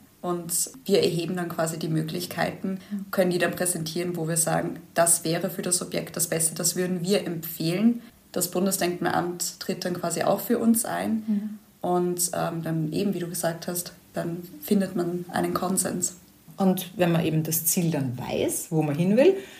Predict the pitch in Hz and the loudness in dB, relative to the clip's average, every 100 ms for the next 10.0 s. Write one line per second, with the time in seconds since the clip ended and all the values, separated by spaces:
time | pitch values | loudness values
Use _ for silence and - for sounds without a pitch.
0 | - - 226 214 214 226 220 247 240 180 | -20 -4 2 6 6 4 2 2 2 2
1 | - 170 156 147 - 160 143 - 143 135 | 4 4 4 0 -2 -2 -2 0 0 2
2 | 131 127 - - 127 - 143 - - - | 0 -2 -6 -6 -8 -10 -8 -8 -10 -16
3 | _ - 185 185 175 151 139 147 151 - | _ 2 4 4 4 2 0 -2 -2 -2
4 | - - - - 127 - 123 - 165 208 | -2 -4 -4 0 0 0 -4 -4 0 4
5 | 185 175 - 175 156 139 165 165 135 - | 4 4 2 2 2 2 0 0 0 0
6 | 160 156 156 - - - - - - 208 | 2 4 4 2 -12 -16 -20 -20 6 10
7 | 226 220 180 170 160 160 170 160 160 160 | 10 8 2 2 2 2 4 4 4 2
8 | 156 147 - 127 120 139 190 170 160 - | 2 0 0 -2 0 2 4 4 2 0
9 | 151 - 151 156 - 147 139 139 123 | 0 2 2 2 2 2 0 0 -2